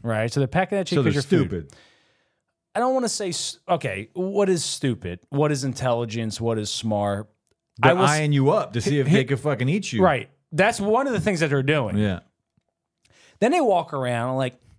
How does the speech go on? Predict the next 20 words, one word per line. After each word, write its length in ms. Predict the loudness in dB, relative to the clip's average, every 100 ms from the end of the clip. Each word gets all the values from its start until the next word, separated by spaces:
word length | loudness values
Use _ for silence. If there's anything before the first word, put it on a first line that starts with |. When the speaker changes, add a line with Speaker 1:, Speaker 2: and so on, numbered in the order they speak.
| _
Speaker 1:
"Mm, 260 | -18 -18 -20
fucking 300 | -20 -20 -12
pecking." 320 | -12 -12 -16 -20 _ _ _ _ _ _ _ -12
And 180 | -12 -8
they're, 200 | -6 -6 -8 -12
and 120 | -12
they're 80 | -10
shitting 440 | -6 -4 -4 -2
everywhere, 540 | 0 0 0 0 0
shitting 360 | -2 -6 -6 -2
all 180 | 0 0
over 160 | -2
your 60 | -4
damn 260 | -4 -4 -2
driveway, 420 | -2 -2 -2 -4
shitting 300 | -2 -4 -2
all 160 | 0 0
over 180 | -2 -4
your 100 | -6
deck. 540 | -2 -2 -2 -4 _